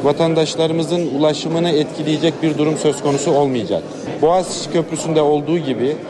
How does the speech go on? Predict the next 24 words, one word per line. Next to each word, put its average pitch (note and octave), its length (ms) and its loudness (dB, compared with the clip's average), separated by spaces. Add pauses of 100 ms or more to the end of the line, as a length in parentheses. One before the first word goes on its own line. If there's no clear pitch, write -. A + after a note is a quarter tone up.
(320)
e, C3 140 4
Fatih D3+ 400 0
Sultan E3 380 0
Mehmet D#3 380 0
Köprüsü'nde D3 640 0
de C#3+ 300 2
yirmi D3+ 180 0
üçte F#3 240 2
başlayacak C3 480 0
çalışmalarımız B2+ 760 0
ama D3+ 260 0
kapatma E3 400 0
işlemlerine D3 720 0 (260)
saat D3+ 260 2 (100)
yirmi D3 180 -2
ikide D#3 280 0
başlayacağız. C3 720 0 (420)
Saat F3 280 2 (140)
yirmi F3 220 0
üçten F3 480 0
sabah E3 480 0
sıfır F#3 300 -2
altıya D#3 480 0
kadar D#3 300 0